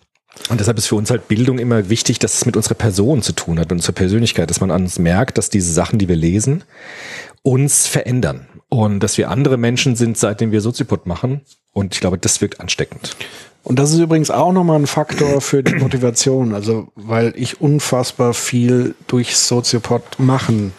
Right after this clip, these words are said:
Speaker 2: einfach
Speaker 1: Ja,
Speaker 2: gelernt
Speaker 1: ich auch.
Speaker 2: habe. Also, das heißt, es wirkt vielleicht immer von außen so, als ob wir einfach nur Wissen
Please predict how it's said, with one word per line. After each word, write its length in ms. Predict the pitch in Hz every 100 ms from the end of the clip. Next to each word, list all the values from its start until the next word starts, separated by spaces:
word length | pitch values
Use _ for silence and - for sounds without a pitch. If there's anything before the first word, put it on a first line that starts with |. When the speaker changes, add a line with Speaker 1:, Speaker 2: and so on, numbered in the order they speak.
| -
Speaker 2:
einfach 340 | 120 110 113
Speaker 1:
Ja, 40 | -
Speaker 2:
gelernt 320 | 113 107 107
Speaker 1:
ich 120 | 113
auch. 60 | 107
Speaker 2:
habe. 260 | 98 92 85
Also, 200 | 107 110
das 120 | 101
heißt, 300 | 117 117 - - -
es 180 | 131 110
wirkt 260 | 151 190 -
vielleicht 320 | 147 143 151
immer 160 | 147
von 160 | 143 139
außen 320 | - 151 147
so, 60 | 135
als 140 | 117
ob 120 | 117
wir 120 | 131 110
einfach 260 | 131 135
nur 280 | 135 135 117
Wissen 440 | 156 - 160 156